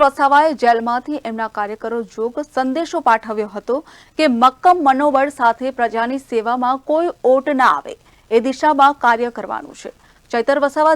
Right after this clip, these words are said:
દ્વારા કરાયેલ અનુરોધનું અક્ષરશ પાલન એમની પત્ની વર્ષાબેન વસાવાએ કરી બતાવ્યું છે.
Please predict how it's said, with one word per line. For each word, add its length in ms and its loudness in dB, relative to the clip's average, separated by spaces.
દ્વારા 320 2
કરાયેલ 420 -2
અનુરોધનું 960 -6
અક્ષરશ 580 -4
પાલન 380 0
એમની 240 -10
પત્ની 400 -10
વર્ષાબેન 500 -10
વસાવાએ 640 -6
કરી 200 -8
બતાવ્યું 420 -12
છે. 160 -8